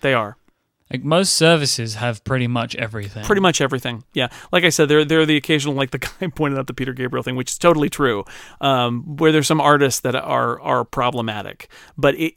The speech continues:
Speaker 1: we have not yet seen a case where a record studio drops out of a streaming service, I think. But that could happen, right? Imagine if Spotify or, or, um, or Beats or one of the other services,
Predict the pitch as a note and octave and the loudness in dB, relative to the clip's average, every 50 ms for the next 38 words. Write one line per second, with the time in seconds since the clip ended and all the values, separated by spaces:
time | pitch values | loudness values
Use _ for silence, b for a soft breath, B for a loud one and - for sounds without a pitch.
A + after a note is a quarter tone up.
0 | - F#3 D#3 E3 F3 F3+ D#3+ E3 F3 F3+ - D#3 D3+ D#3 E3+ G3 A3 C4+ - - | -6 -4 0 4 4 4 4 4 4 2 0 0 -2 0 0 2 0 0 -4 -6
1 | - - - - - G#3+ G3 E3 C#3+ C3+ B2+ A#2+ A#2+ - - - - - - - | -4 -2 0 0 0 0 -2 -4 -6 -4 -4 -6 -6 -8 -12 -10 -10 -8 -4 0
2 | C#3 A#2+ A2 G#2+ - - - B B B B B D#3 D3 C#3+ C3+ C3 C3 C3 - | 0 0 0 -2 -4 -8 -10 B B B B B 4 4 6 6 6 4 2 0
3 | - C#3 C3 C3+ C#3 - D3 C3 - - - C3 A#2 A#2 A#2 A2 A2 G#2+ A#2+ A#2+ | 0 0 2 2 2 2 2 -2 -2 0 0 0 2 2 2 0 0 0 -2 -4
4 | A2 G#2 G2+ - - A#2 G#2+ G#2+ G2+ G2+ - - - G#2+ G#2 G#2 G#2+ - - - | -4 -4 -4 -4 -4 -4 -4 -6 -8 -8 -8 -8 -6 -8 -8 -8 -8 -8 -10 -10
5 | - A2+ - - - - B2 B2+ B2 - - - D3 A2 F#2 - - - - B | -10 -12 -12 -12 -10 -8 -6 -6 -6 -8 -8 -6 -6 -6 -6 -8 -14 -20 -20 B
6 | B B B B - D3 C#3 D#3 - - - - D4 D#3 C3+ D#3+ G3 A3 - A2 | B B B B 0 0 2 2 2 0 -2 -2 -4 0 2 4 4 4 2 -2
7 | - C3 B2 C3 C#3 C#3+ D3+ D#3+ D#3+ E3+ F#3+ - E3+ D3 C3+ - - - C#3+ C3 | -4 -2 -2 -2 0 2 4 4 4 4 4 2 0 0 0 -2 -2 2 4 4
8 | C3 C3 A#2+ - B2+ C3 B2+ A#2+ B2+ B2+ B2 A#2+ A#2 A#2 A2+ - B B B B | 4 4 2 2 2 2 2 2 0 0 0 0 0 0 -2 -4 B B B B
9 | B B - C3 B2+ B2 A#2+ A#2+ A2+ A2 G#2+ G#2+ A2 - _ - C#3 B2 A2+ A2+ | B B -2 2 2 4 4 4 2 2 0 -2 -4 -8 _ -4 -2 0 0 0
10 | A2+ A2 A2 A2 - C#3 C#3+ B2+ A#2+ A2+ - - B2+ B2+ C3 C3+ C3+ C3 B2+ B2 | 0 -2 -4 -6 -4 -2 0 0 0 -2 -2 -2 0 0 2 2 2 0 0 0
11 | B2+ B2 B2+ B2 - - B2 A#2+ A#2+ A#2+ - - A#2+ A2+ A2 A2 - | 0 0 0 -2 -2 -2 -2 -2 -2 -4 -4 -4 -4 -4 -4 -4 -6